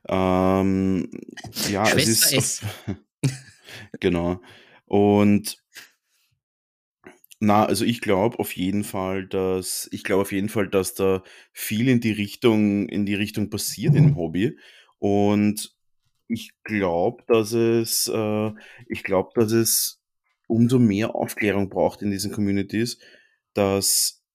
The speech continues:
Speaker 1: dass man einfach auch mehr dahinter ist einfach, dass man auch den Leuten sagt, man muss sich auch in einer Community einfach wirklich ordentlich verhalten und kann nicht einfach, äh, machen, was man will im Endeffekt. Und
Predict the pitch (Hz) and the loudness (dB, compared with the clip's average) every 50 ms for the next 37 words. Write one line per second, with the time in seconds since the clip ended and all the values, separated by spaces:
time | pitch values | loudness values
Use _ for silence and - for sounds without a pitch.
0 | _ - - 101 92 110 107 95 104 101 117 104 104 101 104 101 101 110 92 98 | _ -2 -2 0 2 2 2 2 2 0 0 -2 -2 0 0 2 2 2 2 0
1 | 107 117 - 95 80 76 90 76 71 73 80 78 - 87 87 101 95 92 - - | -2 0 0 0 0 0 -2 -4 -4 -4 -4 -6 -6 -6 -4 -2 -2 -2 -2 -2
2 | 104 95 87 87 - - 87 - 104 92 - - 107 98 98 95 95 - - 113 | -2 0 0 0 -2 -4 -4 -2 -2 -2 -2 -2 -2 -2 0 -2 -2 -4 -6 -6
3 | 110 - - 85 101 - - _ _ - - - - _ - 101 98 98 98 95 | -4 -2 0 0 0 0 -4 _ _ -20 -20 -20 -20 _ -2 0 2 4 4 2
4 | 95 - 104 98 98 101 104 104 107 104 95 95 101 92 92 95 - 110 110 - | 2 0 0 0 2 2 0 0 0 0 0 0 -4 -6 -8 -6 -4 -4 -6 -6
5 | - - _ _ _ _ - 90 90 90 101 95 98 104 - - 104 92 - 87 | -8 -18 _ _ _ _ -4 -2 0 0 0 -2 -4 -6 -6 -8 -10 -6 0 0
6 | 87 101 - - - 82 95 113 110 _ - _ _ _ _ - 95 90 - - | 0 0 0 -2 -4 -4 -4 -4 -6 _ -20 _ _ _ _ -8 -8 -6 -4 -4
7 | 92 92 101 208 - - 80 87 87 - - 107 101 98 101 98 - - - - | -2 0 0 -2 0 0 0 -2 -2 -4 -2 0 2 2 2 0 -2 -8 -10 -4
8 | - 98 98 95 92 82 73 - 110 104 101 95 101 92 82 92 98 120 123 92 | 0 2 2 2 2 2 0 0 0 -2 0 0 0 -2 0 0 2 2 2 2
9 | 76 73 73 76 78 - 90 95 - - - _ _ _ _ _ _ _ _ _ | 2 0 -2 -6 -4 -2 -4 -4 -4 -6 -14 _ _ _ _ _ _ _ _ _
10 | _ - 95 95 95 92 95 92 92 92 95 95 92 90 - - - _ | _ -4 0 2 2 4 4 2 2 2 0 0 -2 -2 -4 -8 -8 _